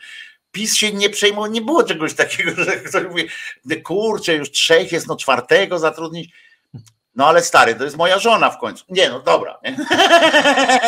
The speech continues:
<laughs> I to jest w ogóle hardcore taki, wie-, wiecie, w ogóle, że jest taki prezes, nie? I prezes na przykład nie ma w ogóle żadnego,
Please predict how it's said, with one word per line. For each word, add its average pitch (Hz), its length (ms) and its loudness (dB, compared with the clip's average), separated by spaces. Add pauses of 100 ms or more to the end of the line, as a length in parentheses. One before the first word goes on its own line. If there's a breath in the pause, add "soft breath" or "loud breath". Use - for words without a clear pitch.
(1040 loud breath)
<laughs> 233 80 -4
I 214 220 -4 (420 loud breath)
to 262 100 6
jest 294 140 2
w 202 40 -4
ogóle 180 240 0
hardcore 156 680 2
taki, 123 240 -4
wie-, 143 340 -8
wiecie, 156 240 -4
w 131 40 -12
ogóle, 156 240 -2
że 151 160 -2 (720 loud breath)
jest 156 240 -10
taki 143 240 -8
prezes, 151 540 -2
nie? 165 100 -6
I 165 100 -14
prezes 175 440 -4
na 170 80 -4
przykład 156 280 -6
nie 175 80 -6
ma 165 160 -4
w 165 40 -10
ogóle 160 260 -2
żadnego, 156 480 -2